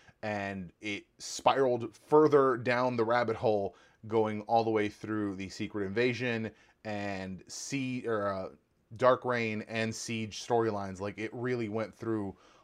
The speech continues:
quite a bit of changes. And then in the last, is it decade? I mean, I, I feel like it's less than a decade. I feel like the last five to seven years, let's say,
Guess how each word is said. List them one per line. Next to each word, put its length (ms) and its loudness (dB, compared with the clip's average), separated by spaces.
quite 560 4
a 80 0
bit 300 0
of 200 -2
changes. 720 -8
And 180 -4
then 280 -2
in 120 -2
the 80 2
last, 480 4
is 140 -8
it 220 -8
decade? 500 -2
I 20 -12
mean, 260 -4
I, 180 -4
I 20 -12
feel 260 -8
like 100 -4
it's 120 -8
less 300 -2
than 160 -10
a 40 -14
decade. 400 -8
I 40 -12
feel 180 -6
like 100 -2
the 80 -8
last 380 0
five 300 0
to 80 -12
seven 420 -4
years, 300 -4
let's 200 -8
say, 300 -10